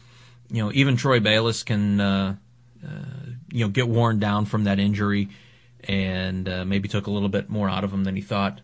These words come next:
Finished fourth. Uh, Michel Fabrizio, hey, nice showing for, uh, the self-appointed wizard in fifth. Lorenzo Lanzi in sixth.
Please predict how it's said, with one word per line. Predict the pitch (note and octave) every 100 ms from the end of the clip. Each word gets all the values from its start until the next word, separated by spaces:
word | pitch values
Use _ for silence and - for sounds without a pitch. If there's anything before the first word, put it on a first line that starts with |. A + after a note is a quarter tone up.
| - - -
Finished | A#2+ G2
fourth. | - C3 C3 - - - -
Uh, | - G2 F#2+ G2
Michel | G#2+ D#3 D#3
Fabrizio, | D3+ A2+ C3+ - D3+ C#3 F3+ E3 -
hey, | - C#3 B2
nice | G#2 A2
showing | B2 A#2 A2+
for, | G#2 A2+ G#2+ G#2 G#2+
uh, | G#2 G#2 G2+ - - - - -
the | G#2+ G#2 G#2 G2+ -
self-appointed | - - A#2 A#2+ - A2+ G#2
wizard | G#2+ G#2+ B2 A2+
in | G2+ F#2+
fifth. | - D#3+ F3+ - - - - - - - - - - -
Lorenzo | A#2 C3 C3 B2+
Lanzi | G#2+ A#2 C3+ D3 C#3
in | G2+ G2+
sixth. | - - D#3 G3+ - -